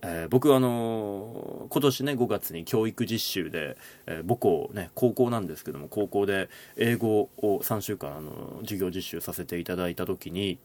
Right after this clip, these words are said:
あの、よくうなずいてくれる生徒がいるんですね。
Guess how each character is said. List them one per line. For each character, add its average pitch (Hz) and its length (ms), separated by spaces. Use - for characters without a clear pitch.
あ 104 120
の、 90 120
よ 135 200
く 113 800
う 156 120
な 196 160
ず 202 160
い 214 60
て 214 120
く 214 100
れ 208 80
る 202 80
生 202 180
徒 135 80
が 98 120
い 92 60
る 90 100
ん 85 40
で 82 80
す - 80
ね。 127 160